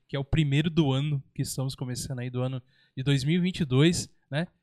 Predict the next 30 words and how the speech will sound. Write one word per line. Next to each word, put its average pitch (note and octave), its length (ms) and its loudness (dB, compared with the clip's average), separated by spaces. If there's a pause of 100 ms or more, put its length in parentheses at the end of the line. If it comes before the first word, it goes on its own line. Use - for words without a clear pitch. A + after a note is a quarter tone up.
(120)
Já D#3+ 140 2
me F#3 40 4
apresentei F#3+ 440 4
aqui, F#3+ 380 -2 (160)
Douglas E3 380 0
Xavier, C#3+ 720 0
Goga, B2+ 560 0 (380)
sei D3 160 -4
lá D3 160 0
como C#3 200 -4
você C3+ 280 -2
quiser C#3 280 -4
me F3 80 -4
chamar, C3+ 480 -2 (320)
pode C3+ 240 0
me D3 80 0
chamar B2+ 420 -2
aí, B2+ 120 -2
pode C3+ 240 0
escrever B2+ 320 -8
aí B2+ 180 -6 (300)
nos C#3 140 -8
comentários, C#3+ 640 0
deixar D3 260 -2
seus D3 240 -4
comentários, C#3 640 -2
que - 120 -4
hoje C#3+ 160 2
vamos C3+ 360 0
ler C#3 240 0